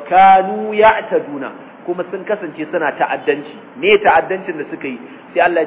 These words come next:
ce, "Kanu la yatanahawna 'an munkarin." Sun kasance suna ganin barna ba sa hani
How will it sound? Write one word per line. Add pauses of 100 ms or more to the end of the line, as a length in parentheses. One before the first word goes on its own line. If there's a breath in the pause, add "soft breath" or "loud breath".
ce, (340)
"Kanu
la (120)
yatanahawna
'an
munkarin." (760)
Sun
kasance
suna
ganin (100)
barna
ba
sa
hani